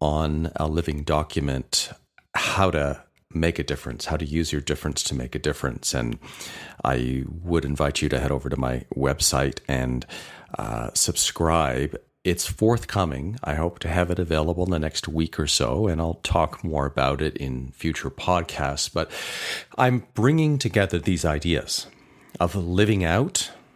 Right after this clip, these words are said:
and by living out, by being seen, by being visible, and then taking an active L G B T Q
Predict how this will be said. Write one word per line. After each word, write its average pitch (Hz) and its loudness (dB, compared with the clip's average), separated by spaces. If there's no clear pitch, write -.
and 90 2
by 87 4
living 95 2
out, 87 0
by 85 4
being 80 -2
seen, 76 -2
by 80 0
being 78 -2
visible, 73 -2
and 82 0
then 82 0
taking 82 -2
an 73 -6
active 85 0
L 85 6
G 85 -2
B 87 -2
T 87 -4
Q 78 -2